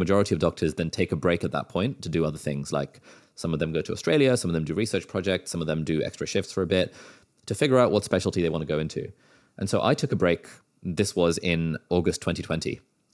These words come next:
I took a break intending to travel the world and find myself and, like, learn snowboarding and, like, go to Australia for a bit. And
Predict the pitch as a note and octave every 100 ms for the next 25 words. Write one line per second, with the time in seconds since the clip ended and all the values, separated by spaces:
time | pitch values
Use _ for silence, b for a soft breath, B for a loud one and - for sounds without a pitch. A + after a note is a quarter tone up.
0 | - F2+ G#2 F2+ F2 E2 - _ F2+ E2+
1 | - G#2 G2 F2+ - F2+ E2 - E2+ E2+
2 | E2 D#2+ D#2 D2+ D2+ - D#2 - D2+ D#2
3 | D2 D2+ D2 - D2+ D2+ D2+ F2+ G#2 B2
4 | B2 C#3+ F#2+ C2+ C#2+ C#2+ C#2+ E2 F2+ B2+
5 | B2+ E3 D#3 G2 - C#2+ D2+ - E2 D#2+